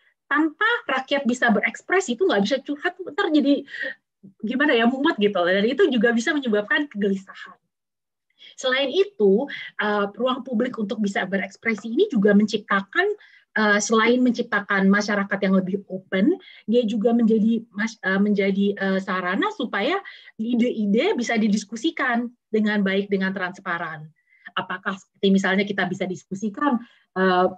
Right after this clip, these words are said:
is it good to have, eh, to have a, eh, to have, eh, so many restrictions on the economy, eh, meskipun lagi ada pandemi ini, itu adalah solusinya penting, sebaiknya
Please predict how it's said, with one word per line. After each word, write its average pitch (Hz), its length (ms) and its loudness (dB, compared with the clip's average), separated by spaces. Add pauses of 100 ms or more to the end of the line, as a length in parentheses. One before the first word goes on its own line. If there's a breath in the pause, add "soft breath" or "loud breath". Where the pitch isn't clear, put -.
(580)
is 208 160 6
it 202 160 8
good 247 400 4
to 226 80 2
have, 202 320 0 (320 loud breath)
eh, 180 240 -4 (600 soft breath)
to 208 60 0
have 190 240 0 (100)
a, 185 320 6
eh, 170 240 -6 (880)
to 196 80 2
have, 196 380 2
eh, 180 260 2
so 180 160 0
many 208 240 6
restrictions 220 640 0
on 208 80 2
the 196 100 6
economy, 185 680 0 (260 soft breath)
eh, 165 200 -6 (100)
meskipun 196 400 -2
lagi 180 400 0
ada 175 400 -2
pandemi 175 400 -4
ini, 226 160 2
itu 220 80 0
adalah 202 240 0
solusinya 202 560 -2
penting, - 240 -8
sebaiknya 190 400 -4